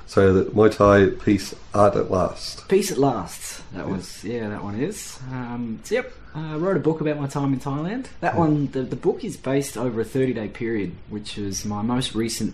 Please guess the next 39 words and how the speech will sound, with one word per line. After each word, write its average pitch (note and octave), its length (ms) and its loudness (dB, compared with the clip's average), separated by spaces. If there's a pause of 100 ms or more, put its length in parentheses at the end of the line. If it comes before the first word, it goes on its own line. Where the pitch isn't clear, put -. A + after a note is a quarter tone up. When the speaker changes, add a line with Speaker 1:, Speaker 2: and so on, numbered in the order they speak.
(160)
Speaker 2:
trip - 240 0
to A#2 60 -8
Thailand. C#3 380 -4 (220)
Speaker 1:
Yep. A2 120 -2 (440)
Speaker 2:
Um, A2 300 -6
so C3+ 140 -4
I - 20 2
went E3 140 0
there A#2+ 120 0
for A2+ 180 -6
a - 20 0
month, B2 420 0
which B2 140 -4
is B2 120 -4
effectively A#2 600 -2
the A2 220 0 (120)
time A#2 260 0
it - 80 -6
takes G2+ 340 -6
to - 80 -6
do F#2 180 -4
a, F#2 80 -6 (100)
a F2+ 40 -8
training C3 360 2
camp D#3 260 -2 (320)
Speaker 1:
Hmm. E2+ 220 2
Speaker 2:
and G#2 100 -2
then G#2 160 0
compete G#2 360 -4
in G2+ 80 -4
a F#2 60 -6
fight G#2 320 -4
at - 80 -10
the, G2 80 -6
at F2+ 100 -10
the G#2 100 -6
end A#2 140 -4
of A2+ 80 -4
that. - 160 -4